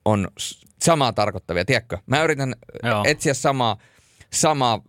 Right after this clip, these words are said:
Speaker 1: verbiä, vaikka jos mä sanon monta kertaa, että hän, hän, ää, vaikka pommittaa, eli taklaa,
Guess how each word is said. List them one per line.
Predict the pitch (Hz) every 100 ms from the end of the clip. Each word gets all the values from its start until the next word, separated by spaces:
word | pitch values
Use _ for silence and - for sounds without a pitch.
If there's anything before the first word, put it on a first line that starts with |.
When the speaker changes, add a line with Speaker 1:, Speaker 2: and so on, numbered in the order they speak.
| 107
Speaker 1:
verbiä, | 123 110 - 101
vaikka | 110 107 110
jos | 104
mä | 123
sanon | 123 113 107
monta | 113 113 98
kertaa, | 95 92 - 90
että | - 95
hän, | 101 98 90 _ _ _ _ _ _ _ _ _ _ - - -
hän, | 98 98 95 92
ää, | 92 90 _ _ _ _ -
vaikka | 98 92 - 90 85 _ -
pommittaa, | 135 120 104 - - 87 82 -
eli | 101 98
taklaa, | - 123 - 98 73 57